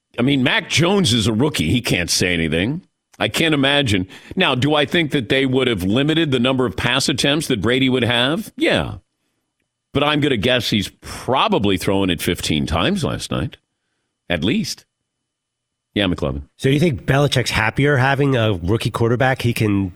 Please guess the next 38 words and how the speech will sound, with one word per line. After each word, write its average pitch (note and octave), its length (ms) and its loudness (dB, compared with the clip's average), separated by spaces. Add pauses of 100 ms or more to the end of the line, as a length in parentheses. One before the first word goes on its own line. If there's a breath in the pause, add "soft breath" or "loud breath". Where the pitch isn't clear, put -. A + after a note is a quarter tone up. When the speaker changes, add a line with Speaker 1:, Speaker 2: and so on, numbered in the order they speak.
(140)
Speaker 2:
push B2 200 -2
around G#2+ 320 2
and A2 80 2
do G2+ 80 2
whatever G#2 240 2
he G#2 60 2
wants F#2+ 280 2
Speaker 1:
Well, B3 100 2
Speaker 2:
with? A3+ 220 0
Speaker 1:
I'm, G3 80 0
I'm G3+ 80 0
sure A#3+ 260 2
he G3 140 2
would D#3+ 160 0
love D3 300 2
to C3+ 160 2
have C#3+ 260 0
Tom, E3 580 0 (380 soft breath)
but, C3 480 -2 (460)
you E3+ 120 0
know, C3+ 140 2
he, E3 420 -2
he's G3+ 360 0
gonna E3+ 180 0
program C#3 760 0
Mac F#2+ 240 0
Jones. F#2+ 260 0
He G#3+ 140 2
programmed A#2+ 840 0
Tom. D#2+ 420 -2 (600)
And, A#2+ 520 0 (280 loud breath)
you E3 80 0
know, D#3+ 100 2
it's C#3+ 140 0
almost F#3 280 0
like D3+ 200 0
you E3 80 2
build D3 580 0